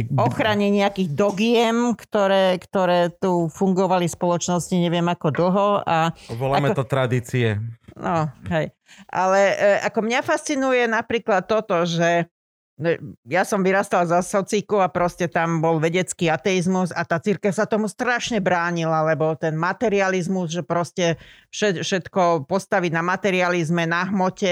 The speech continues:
Speaker 1: to je nesprávne, pretože tu existuje určité duchovno. A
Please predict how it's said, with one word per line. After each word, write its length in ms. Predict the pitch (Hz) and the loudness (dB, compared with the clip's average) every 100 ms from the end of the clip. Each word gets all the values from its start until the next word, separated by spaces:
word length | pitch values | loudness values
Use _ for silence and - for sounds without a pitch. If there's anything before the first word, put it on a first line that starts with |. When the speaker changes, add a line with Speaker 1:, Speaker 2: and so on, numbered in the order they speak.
| 180 175 | 2 0
Speaker 1:
to 180 | 170 160 | 0 0
je 300 | 160 160 151 | 2 0 0
nesprávne, 680 | 190 - 220 202 196 196 | -2 -2 -2 0 0 -2
pretože 440 | 185 165 156 156 165 | -2 -4 -4 -4 -2
tu 120 | 160 | -2
existuje 460 | 165 151 156 185 160 | -2 -2 -4 0 -2
určité 320 | - 170 156 | -2 -4 -4
duchovno. 720 | 143 147 196 196 220 240 240 _ _ _ _ _ | -2 -2 0 0 0 -2 -4 _ _ _ _ _
A 120 | - | -16